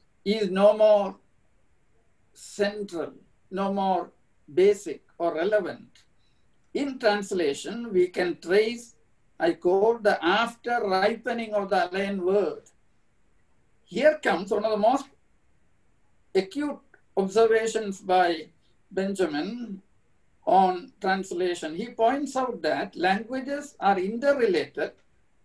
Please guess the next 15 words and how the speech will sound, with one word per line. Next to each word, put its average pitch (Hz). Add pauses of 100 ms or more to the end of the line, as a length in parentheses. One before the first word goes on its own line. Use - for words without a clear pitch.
(260)
in 202
what, 202 (440)
in 190
what 208
they 220
want 196
to 202
express. - (840)
Languages 233 (140)
complement 220 (1300)
each 220
other 220 (540)
in 202
their 220
intentions. 202